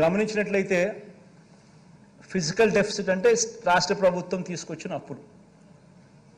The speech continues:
Fiscal deficit as a percentage of G S D P అంటే వాళ్ళు ఎంత పర్సెంటేజ్ బారో చేసినారు అని. Fiscal deficit as recommended by Finance Commission అంటే ఫైనాన్స్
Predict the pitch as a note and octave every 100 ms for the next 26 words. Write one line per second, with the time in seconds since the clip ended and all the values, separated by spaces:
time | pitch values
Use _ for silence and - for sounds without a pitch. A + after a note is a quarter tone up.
0 | - - - _ - - - - - A3+
1 | - - A#3+ G#3+ G#3+ A3+ G#3+ F#3 F#3+ F#3+
2 | F#3+ G#3 G#3+ G#3+ G#3 D#3+ - - - D#3+
3 | C#3 F#3 F3+ - E3+ E3+ G3 G#3+ - C3+
4 | F#3 D#3 D#3+ F#3 G#3+ - - - - -
5 | - D3+ E3 F3+ F3+ D#3+ E3 F3 E3+ D3
6 | D3 D3+ D3+ C#3+ C3+ C3+ A#2+ A2 G#2 -
7 | - - - - - - - - - -
8 | - G#3 G3+ - A#3+ G3+ G#3+ G#3+ A#3 A#3
9 | F3+ F#3 D3+ D#3+ E3 G#3 A3 A3 G#3+ F#3+
10 | F#3+ F3+ E3+ E3+ - D#3+ D3+ D3+ D3+ C#3
11 | - - - - - - - - F3+ F#3
12 | E3+ F#3 F#3